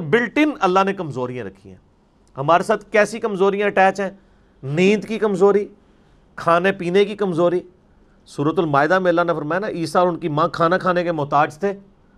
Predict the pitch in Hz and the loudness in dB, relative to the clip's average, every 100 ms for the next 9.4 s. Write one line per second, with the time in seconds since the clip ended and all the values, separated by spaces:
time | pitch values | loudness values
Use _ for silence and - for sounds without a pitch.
0 | _ 185 170 165 165 151 147 143 131 120 | _ -6 0 0 0 -4 -2 -4 -4 -2
1 | 120 160 202 - _ _ _ _ _ _ | -2 -2 -6 -10 _ _ _ _ _ _
2 | 123 151 117 180 247 226 208 170 165 165 | -4 -2 2 2 2 0 2 0 2 2
3 | 180 127 120 - _ - 170 196 175 180 | 2 -2 -8 -10 _ -6 -4 -2 0 2
4 | 170 170 180 185 160 160 196 190 180 170 | 2 2 0 -2 -4 -4 -4 -4 -2 -2
5 | 156 143 131 170 175 233 254 220 147 139 | -2 -10 -8 -6 -2 -2 0 -2 2 0
6 | 120 101 _ _ _ _ - 175 220 202 | 0 -10 _ _ _ _ -14 -10 -6 -2
7 | 254 233 226 208 202 185 196 220 202 - | 2 2 2 0 0 0 0 0 -2 -2
8 | 180 185 202 165 175 202 208 202 226 170 | -2 -2 -2 -2 0 0 -2 -2 -2 -4
9 | 151 - 110 | -6 -8 -10